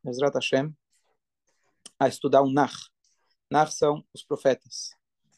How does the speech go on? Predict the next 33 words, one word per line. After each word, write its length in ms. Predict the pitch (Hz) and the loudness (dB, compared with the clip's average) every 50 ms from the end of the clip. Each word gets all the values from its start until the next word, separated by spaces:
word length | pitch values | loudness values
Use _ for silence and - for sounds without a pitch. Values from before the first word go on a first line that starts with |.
| _ | _
O 80 | _ - | _ -12
que 140 | - 185 175 | -8 -2 2
que 80 | 185 | 2
acontece 460 | 175 - 170 160 - 160 165 - - | 2 4 2 0 4 4 4 4 4
com 80 | - - | 4 2
o 60 | - | 4
nosso 260 | - - - - 151 - | 4 2 2 0 -6 -2
povo 380 | - 156 165 - 135 147 - _ _ - - - - - - - - - - | 0 0 0 0 -2 -10 -12 _ _ -10 -8 -6 -4 -6 -6 -4 -2 0 0
depois 320 | 139 - - 165 170 180 | 2 4 4 4 4 4
do 80 | 151 143 | 2 0
falecimento 500 | - - 214 - - - 143 143 143 - | 2 2 2 2 2 -4 -6 -6 -6 -8
de 60 | - | -12
Moshe? 340 | 135 127 117 - - 120 113 _ _ _ - - - - _ - _ _ _ _ - | -14 -10 -8 -6 -6 -6 -8 _ _ _ -14 -14 -14 -14 _ -20 _ _ _ _ -2
Nós 200 | - 143 143 - | 0 2 2 0
temos, 420 | - - 170 180 175 170 170 170 - 135 139 - - _ _ _ _ _ - | 2 2 4 6 6 6 4 4 4 4 2 2 -2 _ _ _ _ _ -4
além 380 | 156 143 139 143 165 190 196 | 0 2 2 4 4 2 2
dos 260 | 175 160 143 - - - | 2 0 -2 -2 -4 -6
cinco 280 | - 190 190 - 175 | -4 -4 -2 -2 -2
livros 280 | 160 156 147 147 143 139 | -2 -2 2 2 2 4
da 120 | 139 135 | 4 2
Torá, 380 | - - 131 135 135 151 190 190 _ - | 4 4 6 6 6 6 4 0 _ -4
temos 240 | - 147 156 147 135 | -4 -2 -2 -2 -4
mais 200 | 151 147 147 143 | -2 -2 -2 -2
dezenove 680 | 135 143 139 131 151 147 147 151 170 196 190 156 151 139 | -4 -6 -2 0 0 2 4 4 4 4 4 2 -2 -4
livros 640 | 143 147 151 139 _ _ _ _ _ - - - _ - | -2 -2 -4 -4 _ _ _ _ _ -16 -16 -16 _ -8
do 120 | 127 135 | -6 -6
Tanakh, 380 | 127 - 123 127 127 139 151 - | -2 -2 0 2 2 2 0 -2
são 200 | - - - 127 | -8 -10 -8 -8
vinte 200 | 117 135 175 160 | -6 -6 -6 -6
e 40 | - | -2
quatro 300 | - 151 147 139 - 131 | 2 2 2 2 2 -2
no 60 | 131 | -4
total, 360 | 123 127 120 - 135 147 190 | -4 -4 0 2 4 4 2